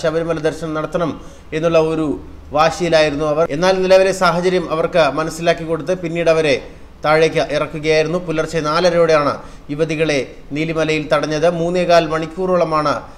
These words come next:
ഇവർക്ക് പ്രതിഷേധത്തെ തുടർന്ന് നീലിമലയിൽ നിൽക്കേണ്ടി വന്നത്. എന്നാൽ സുരക്ഷ ഉറപ്പു നൽകിയതിനെ തുടർന്നാണ്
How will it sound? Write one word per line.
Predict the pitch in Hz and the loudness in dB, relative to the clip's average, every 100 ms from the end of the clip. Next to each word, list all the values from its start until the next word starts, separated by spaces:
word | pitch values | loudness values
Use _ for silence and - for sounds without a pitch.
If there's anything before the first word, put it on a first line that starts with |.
| - 139 | -16 -8
ഇവർക്ക് | 143 160 165 151 | -4 0 2 2
പ്രതിഷേധത്തെ | 156 151 165 180 165 156 160 | 0 -4 -4 -4 -4 -2 -2
തുടർന്ന് | 156 156 156 151 | -2 -2 -4 -4
നീലിമലയിൽ | 156 156 156 151 | -2 -2 -2 -2
നിൽക്കേണ്ടി | 151 147 165 151 | -6 -4 -4 -4
വന്നത്. | 147 147 151 | -4 -2 -2
എന്നാൽ | 156 165 208 - - - - | 0 0 -2 -8 -18 -18 -4
സുരക്ഷ | 160 160 - | -2 -2 0
ഉറപ്പു | 170 160 165 165 | 0 2 0 0
നൽകിയതിനെ | 170 160 165 160 | -2 -2 -4 -4
തുടർന്നാണ് | 160 165 165 185 170 147 | -4 -2 -2 0 0 0